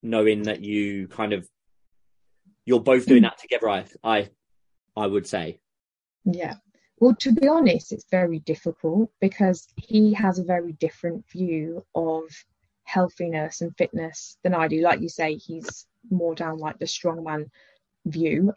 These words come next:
Speaker 2: and he can be quite stubborn. So, you know, when I first started this, for example,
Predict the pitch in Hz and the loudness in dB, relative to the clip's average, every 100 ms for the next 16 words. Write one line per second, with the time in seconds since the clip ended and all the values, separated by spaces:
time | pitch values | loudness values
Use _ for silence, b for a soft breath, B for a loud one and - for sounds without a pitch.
0 | - 165 160 156 156 - _ _ - 175 | -2 -4 -4 -12 -18 -20 _ _ -10 -8
1 | 170 170 165 190 - 170 160 160 180 170 | -6 -8 -12 -12 -8 -4 -4 -4 -4 -4
2 | - - - 170 165 175 294 _ b b | -8 -8 0 2 4 4 4 _ b b
3 | b _ - 175 175 175 - - _ - | b _ 2 4 4 -4 -8 -10 _ 0
4 | 185 160 165 185 208 196 190 - 170 - | 2 4 2 2 4 4 2 0 -4 0
5 | 185 170 165 - 143 - - 165 - 160 | 2 2 0 0 -2 -4 0 0 0 -4
6 | 156 151 165 156 160 | -4 -2 -2 0 -4